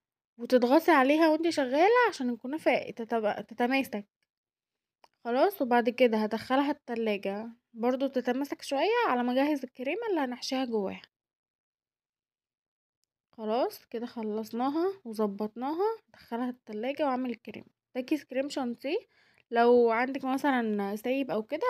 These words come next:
هو أربعين جرام، يعني حوالي أربع معالق كبار. هنزل لها كده ايه قد كوباية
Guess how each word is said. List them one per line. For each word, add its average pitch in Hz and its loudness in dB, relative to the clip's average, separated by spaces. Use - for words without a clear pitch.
هو 302 6
أربعين 254 0
جرام، 202 -2
يعني 208 -8
حوالي 269 0
أربع 285 0
معالق 254 -2
كبار. 190 -10
هنزل 226 0
لها 294 2
كده 277 2
ايه 233 0
قد 214 -6
كوباية 247 -2